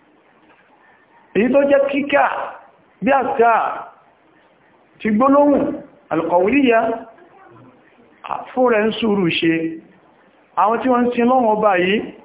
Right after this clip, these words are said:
tí wọ́n mójútó tỌ́lọ́run ọba yìí, àwọn ni ìrẹ́ Ànábì, àwọn ni ó máa bá ṣe. Má ṣe bá àwọn ẹlòmíì tó yẹ pé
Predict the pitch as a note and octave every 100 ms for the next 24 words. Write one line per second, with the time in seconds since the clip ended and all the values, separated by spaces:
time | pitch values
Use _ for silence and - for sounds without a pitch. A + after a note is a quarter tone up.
0 | _ _ _ _ _ _ - - - B3+
1 | B3 B3 B3+ B3+ C4 B3+ A#3+ B3+ A3+ G#3+
2 | G3+ F#3+ G#3+ D4+ - _ _ _ _ -
3 | - _ D4+ G#3+ A#3+ A#3+ B3 A#3+ A#3+ B3
4 | A#3+ A#3+ G#3 A#3 A3 G3+ B3 B3+ C4 D#4
5 | - - - - - - _ E3+ G3 G3+
6 | G3+ G#3 F#3+ G3+ G3+ G3+ F#3 F#3 F#3 -
7 | - _ _ - _ _ _ _ _ _
8 | A#3 D#4+ D4 B3+ B3+ C#4 A#3+ A#3 A#3 G#3+
9 | G#3+ C4+ C#4+ B3+ - - - _ _ _
10 | - - - A3+ A#3 A3+ A#3+